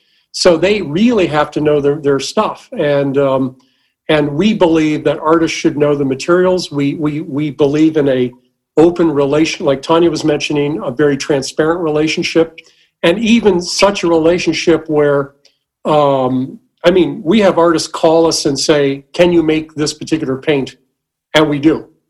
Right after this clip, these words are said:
Um, and we work with, you know, we've worked with artists like, um, uh, Cicely Brown and, and, uh, uh, John Curran. We've made, I've, I've made paint for them.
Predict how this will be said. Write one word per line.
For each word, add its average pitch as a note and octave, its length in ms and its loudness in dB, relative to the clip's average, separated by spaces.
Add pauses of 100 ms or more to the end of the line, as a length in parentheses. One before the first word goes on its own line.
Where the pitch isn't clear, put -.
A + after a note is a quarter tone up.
(460)
Um, B2+ 460 0 (420)
and C#3 160 0
we D#3 100 2
work E3 320 2
with, D3+ 460 -2
you D#3+ 100 4
know, C#3+ 80 2
we've D3+ 180 -2
worked E3 260 0
with D#3+ 160 -2
artists E3 460 0
like, D3 300 -2
um, C3+ 420 -2 (440)
uh, D3+ 100 2
Cicely E3 480 2
Brown D#3+ 560 2
and, C#3 360 -2
and, C3 360 -2
uh, C3 220 -2 (400)
uh, C3+ 420 -2
John D#3 340 0
Curran. F3+ 520 0
We've C#3 180 -4
made, C3+ 380 -2 (280)
I've, D#3+ 280 0
I've C#3+ 180 -2
made D3 260 -2
paint F#3 240 0
for C#3+ 180 -2
them. - 220 -12